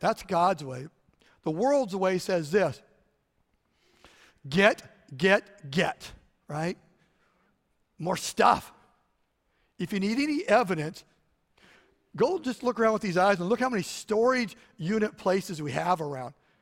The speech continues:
Try to rent one. They're expensive and they're kinda hard to get. What's in those things? It's our stuff that won't fit in our garage 'cause it's full, right? Of our stuff.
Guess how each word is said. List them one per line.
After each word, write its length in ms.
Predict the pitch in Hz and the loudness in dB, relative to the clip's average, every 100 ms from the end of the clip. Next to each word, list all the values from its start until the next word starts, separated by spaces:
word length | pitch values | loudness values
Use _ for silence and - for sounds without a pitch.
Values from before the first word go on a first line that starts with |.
| _ | _
Try 160 | - 294 | 2 4
to 80 | 233 | 4
rent 280 | 160 262 | 4 2
one. 120 | 175 156 | 2 -4
They're 120 | 147 | -4
expensive 500 | - - 247 - 233 | -6 -2 -2 -2 -6
and 60 | |
they're 80 | 196 | -6
kinda 240 | 208 285 202 | -2 -2 2
hard 180 | 214 165 | 0 -2
to 60 | |
get. 320 | 139 190 151 _ _ _ _ _ _ _ _ _ _ _ - | -2 0 0 _ _ _ _ _ _ _ _ _ _ _ 0
What's 300 | 180 277 339 | 2 2 2
in 200 | 277 285 | 0 2
those 240 | 196 160 | 0 0
things? 340 | 180 131 123 - _ _ _ _ _ 466 _ _ 370 _ _ _ _ _ _ _ - | -6 -8 -14 -20 _ _ _ _ _ -20 _ _ _ _ _ _ _ _ _ _ -2
It's 200 | 220 - | 0 4
our 160 | 208 175 | 4 4
stuff 760 | - - - 294 226 202 - - _ - 196 | -2 -4 4 6 8 6 2 -20 _ -2 2
that 140 | 208 | 4
won't 200 | 240 196 | 4 2
fit 140 | 247 | 2
in 100 | 233 | 4
our 140 | 208 190 | 4 2
garage 640 | 185 208 262 294 247 208 | 2 6 8 8 6 4
'cause 200 | 220 175 | 0 2
it's 200 | 294 - | 0 0
full, 520 | - 302 269 175 - - | 0 2 4 2 -4 0
right? 300 | 185 247 349 - _ _ _ - | 4 4 2 -10 _ _ _ 2
Of 180 | 220 226 | 4 6
our 140 | 214 196 | 6 4
stuff. 560 | - 330 349 143 - | 0 0 0 0 -4